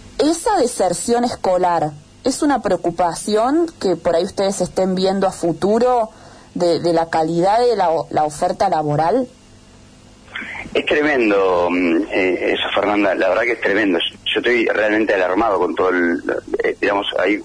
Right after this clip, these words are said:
Speaker 2: no, no, no quiero tirar números por tirar, pero lo que era leyendo el diario decía que más de un millón de, de, de jóvenes dejaron, eh, la escuela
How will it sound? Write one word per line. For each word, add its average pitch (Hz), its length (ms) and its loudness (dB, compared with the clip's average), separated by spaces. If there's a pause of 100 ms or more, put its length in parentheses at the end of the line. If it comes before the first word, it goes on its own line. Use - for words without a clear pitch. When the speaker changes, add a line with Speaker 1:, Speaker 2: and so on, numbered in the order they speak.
(680)
Speaker 2:
no, 123 200 2 (140)
no, 123 140 2
no 135 180 0
quiero 143 180 0
tirar 127 200 2
números 135 320 2
por 110 140 0
tirar, 117 240 0
pero 131 140 2
lo 107 100 0
que 107 80 0
era 113 80 2
leyendo 113 360 2
el 104 80 2
diario 120 240 2
decía 107 160 0
que 104 60 2
más 120 160 2
de 139 60 0
un 117 80 2
millón 120 380 0
de, 117 320 0
de, 101 100 -6 (120)
de - 100 -6
jóvenes 127 420 -2
dejaron, 98 460 -2 (540)
eh, 95 280 2
la 98 100 0
escuela 110 260 0